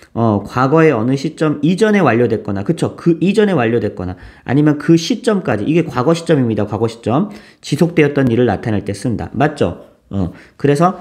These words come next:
쓰는 공식은 여기서는 have 플러스 ed라고 나왔는데 더 정확히 하면은 동사의 피피 형태죠.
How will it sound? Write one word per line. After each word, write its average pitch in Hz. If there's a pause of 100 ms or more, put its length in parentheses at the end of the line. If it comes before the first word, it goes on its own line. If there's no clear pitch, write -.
(120)
쓰는 233
공식은 160
여기서는 147
have 196
플러스 160
ed라고 165
나왔는데 131
더 127
정확히 127
하면은 117
동사의 120
피피 -
형태죠. 135